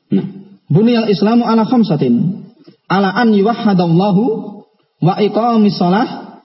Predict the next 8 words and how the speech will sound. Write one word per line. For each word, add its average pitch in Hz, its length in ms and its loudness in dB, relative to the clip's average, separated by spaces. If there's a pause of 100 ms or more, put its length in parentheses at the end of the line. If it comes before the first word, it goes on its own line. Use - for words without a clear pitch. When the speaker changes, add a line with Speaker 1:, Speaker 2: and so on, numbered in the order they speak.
(280)
Speaker 2:
wa 190 180 2
ita'iz 190 640 0
zakah 165 640 -2 (380)
wa 170 180 2
siyami 208 480 0
Ramadan 185 720 0 (420)
wal 170 240 0
hajj. 202 240 -2